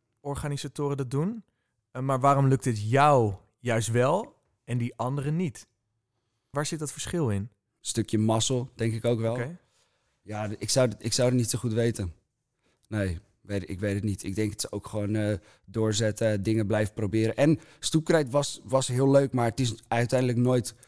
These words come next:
Speaker 2: gelukt. We hebben het in Amsterdam geprobeerd, dus het is nooit echt, eh, een nachtcollege of zo geworden. Dus
Speaker 1: Mhm.
Speaker 2: het lijkt wel succesvol, maar uiteindelijk in mijn ogen was het superleuk en succesvol qua leren.
Speaker 1: Ja.
Speaker 2: Alleen is het nooit,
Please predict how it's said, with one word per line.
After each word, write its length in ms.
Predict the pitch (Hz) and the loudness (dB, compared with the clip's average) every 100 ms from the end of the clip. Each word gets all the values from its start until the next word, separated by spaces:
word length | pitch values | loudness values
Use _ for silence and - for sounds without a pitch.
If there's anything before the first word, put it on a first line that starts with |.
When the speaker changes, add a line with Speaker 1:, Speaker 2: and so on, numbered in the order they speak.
| _ | _
Speaker 2:
gelukt. 360 | - 127 127 104 | -6 -2 0 0
We 60 | 120 | -2
hebben 180 | 120 | -2
het 80 | 127 | -4
in 60 | 117 | -4
Amsterdam 340 | 127 117 127 | -4 -2 -4
geprobeerd, 360 | 120 117 104 104 | -4 -4 -2 -2
dus 80 | 107 | -4
het 100 | 120 | -2
is 80 | 113 | 0
nooit 380 | 120 120 - - | 2 0 -2 -4
echt, 280 | 120 - - - _ | -6 -10 -18 -20 _
eh, 260 | - 110 107 | -2 2 2
een 260 | - 117 117 | 2 2 2
nachtcollege 560 | 117 - 117 98 92 | 2 0 0 2 -2
of 80 | 95 | -6
zo 140 | 90 | -8
geworden. 400 | 87 85 87 85 | -8 -8 -8 -6
Dus 180 | 90 113 | -2 -2
Speaker 1:
Mhm. 100 | 131 139 - | -2 -6 -12
Speaker 2:
het 120 | 98 | -4
lijkt 320 | 107 113 107 123 | -2 0 -2 0
wel 240 | 113 113 | 2 2
succesvol, 560 | - 120 117 110 - 113 | 0 -2 -2 -2 -4 -2
maar 140 | 107 | -2
uiteindelijk 400 | 107 120 113 110 | -2 0 0 0
in 80 | 110 | 0
mijn 240 | 110 110 | 0 -2
ogen 420 | 110 113 113 117 - _ | -2 -2 -4 -8 -10 _
was 220 | 104 107 | -6 -4
het 120 | 104 - | -4 -4
superleuk 640 | - 147 143 113 117 135 113 | -2 -2 0 0 2 2 0
en 100 | 107 | -4
succesvol 520 | 101 - 110 - 104 | -2 -2 -2 -4 -4
qua 160 | 113 | -2
leren. 560 | 98 101 120 123 135 - | -2 0 2 2 -2 -4
Speaker 1:
Ja. 280 | 117 110 110 | -2 -2 -2
Speaker 2:
Alleen 260 | 101 110 98 | -6 -8 -6
is 160 | 107 | -4
het 120 | 113 101 | -4 0
nooit, 440 | 117 117 110 - | 2 2 2 -4